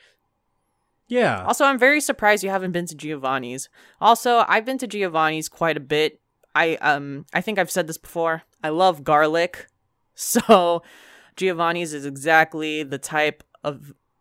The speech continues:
Speaker 2: of, um, food truck that I go for.
Speaker 1: Yeah.
Speaker 2: Smothered garlic shrimp.
Speaker 1: It's because my parents were like,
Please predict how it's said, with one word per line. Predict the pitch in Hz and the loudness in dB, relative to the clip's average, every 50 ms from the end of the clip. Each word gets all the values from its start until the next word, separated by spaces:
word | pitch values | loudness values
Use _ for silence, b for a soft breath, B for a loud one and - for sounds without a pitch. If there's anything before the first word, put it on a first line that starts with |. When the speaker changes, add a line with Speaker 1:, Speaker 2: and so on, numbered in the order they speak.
| _ _ _ _ _ _ | _ _ _ _ _ _
Speaker 2:
of, | - 156 151 143 139 | -2 -2 -2 0 -2
um, | 151 139 135 135 135 | -2 -2 -2 -4 -6
food | - - 160 156 147 | -6 -4 -4 -4 -4
truck | - - 160 143 139 | -4 -4 -4 -4 -4
that | - 135 | -4 -2
I | 131 143 156 | 0 0 0
go | 160 165 165 190 220 | 0 -2 -2 -2 -2
for. | - - 95 76 - 147 - _ b b b b b b b b b b b b b b | -4 -8 -8 -8 -10 -12 -14 _ b b b b b b b b b b b b b b
Speaker 1:
Yeah. | - 160 196 208 190 156 | -4 -2 0 2 2 4
Speaker 2:
Smothered | 135 208 214 214 220 214 196 170 - | 4 4 4 4 2 0 -2 -2 0
garlic | - 165 151 165 165 175 175 180 | 2 4 4 4 4 2 -2 -2
shrimp. | - - - - 131 107 85 - - - - - _ _ _ _ _ _ _ _ _ _ _ _ _ _ _ _ _ _ - | -6 -10 -10 -10 -10 -10 -8 -6 -6 -6 -6 -8 _ _ _ _ _ _ _ _ _ _ _ _ _ _ _ _ _ _ -16
Speaker 1:
It's | 139 - | -12 -10
because | - 147 139 156 135 139 | -8 -6 -4 -4 -2 -2
my | 147 151 | -4 -4
parents | 127 - 127 123 135 139 139 - - - - _ | -4 -4 -4 -4 -4 -4 -6 -8 -12 -14 -14 _
were | 123 120 120 117 | -10 -8 -8 -6
like, | 110 110 107 107 101 98 - - | -6 -6 -6 -8 -8 -12 -16 -20